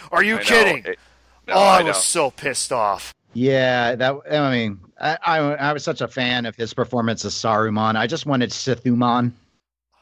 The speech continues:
Speaker 2: Yeah. Yep, I know. I, it was
Speaker 3: I was mad in the theatrical release when I learned ahead of time for Return of the King that they'd cut his entire segment. That's why I own the, uh, director's cuts, so I can watch his scene in Return of the King.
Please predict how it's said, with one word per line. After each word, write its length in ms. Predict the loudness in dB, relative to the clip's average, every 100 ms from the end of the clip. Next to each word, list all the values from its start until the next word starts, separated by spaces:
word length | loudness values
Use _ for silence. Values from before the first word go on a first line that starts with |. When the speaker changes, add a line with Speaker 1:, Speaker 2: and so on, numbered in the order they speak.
| _ _
Speaker 2:
Yeah. 140 | -8 -8 -12 _ _ _ -12
Yep, 140 | -12 _ -8
I 80 |
know. 240 | -6 -6 -4
I, 160 | -2 -2
it 240 | 0 -2
was 420 | -4 -4 -6 -8 _ _ _ _ _ _ _
Speaker 3:
I 120 | 0 2
was 160 | 2
mad 260 | 0 -2 -2
in 140 | -2
the 180 | -2 -4
theatrical 480 | -4 -4 -4 -6 -4
release 380 | 0 0 -2 -2
when 140 | -2
I 180 | 0 -2 -4
learned 340 | -2 0 0
ahead 200 | 0 -2
of 80 | -2
time 400 | -2 -2 -2 -4
for 200 | -4 -2
Return 320 | -2 0 0
of 100 | 0
the 60 | -4
King 280 | -2 0 0
that 160 | -2
they'd 200 | -4 -6
cut 240 | -4 -4 -4
his 180 | -8 -6
entire 340 | -4 -2 -2
segment. 420 | -4 -4 -4 -8
That's 120 | -6 -2
why 220 | 0 0
I 40 |
own 200 | 0 0
the, 180 | -2 -2
uh, 220 | -4 -6 -6
director's 400 | -4 -4 -4 -8
cuts, 400 | -6 -6 -6 -12 _
so 220 | -6 -4
I 80 | -4
can 180 | -4 -2
watch 260 | -2 -2 -4
his 140 | -4
scene 380 | -2 0 2 0 _ _ _ _
in 100 | -2
Return 280 | 0 0 0
of 40 | 0
the 80 |
King. 260 | 0 0